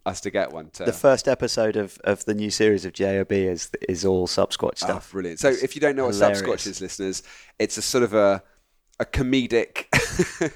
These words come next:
Speaker 2: it's
Speaker 1: stand-up
Speaker 2: inflatable.
Speaker 1: paddleboard, an inflatable stand-up paddleboard that you can probably have,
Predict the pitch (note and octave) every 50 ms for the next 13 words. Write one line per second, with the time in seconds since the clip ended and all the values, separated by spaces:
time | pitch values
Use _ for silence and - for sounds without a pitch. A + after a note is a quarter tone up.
0 | - - - - E3 C#3+ C3+ C#3+ D3 C#3+ C#3 C3 - D3 D3+ C#3+ C#3 C#3+ C#3+ B2+
1 | A2 - G2+ G2 F#2 F#2+ F#2+ - _ _ _ _ _ - A#2+ B2 A2+ - - C#3
2 | C#3 C3+ - B2 B2 - - B2 A2 G#2+ - B2+ A#2+ G#2 G2+ G2 F2+ G2+ G2+ A2+
3 | - D3 C#3 - - F3+ F3+ E3 C3 C3 B2+ A#2+ A2+ A2 A2 -